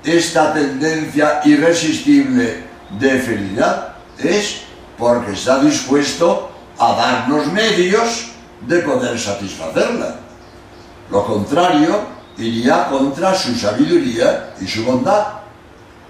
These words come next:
Es así que la felicidad total que apetecemos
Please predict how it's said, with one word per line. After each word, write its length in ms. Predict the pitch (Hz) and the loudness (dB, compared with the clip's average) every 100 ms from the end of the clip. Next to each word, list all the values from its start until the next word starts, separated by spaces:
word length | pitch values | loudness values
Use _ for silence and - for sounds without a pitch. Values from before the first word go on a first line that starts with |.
| - - | -20 -12
Es 220 | 107 104 | -8 -6
así 520 | 98 - 147 214 247 - - - - - | -4 -2 -2 -2 -4 -10 -18 -20 -20 -10
que 120 | 110 | -2
la 180 | 117 110 | 2 2
felicidad 760 | 104 98 85 85 104 131 120 - | 2 -6 -8 -4 0 2 0 -4
total 600 | 123 120 131 127 117 - - - | -6 2 2 2 -2 -6 -14 -6
que 100 | 120 | -2
apetecemos 760 | 120 113 101 - 196 202 - | -2 -4 -10 -4 -4 -4 -8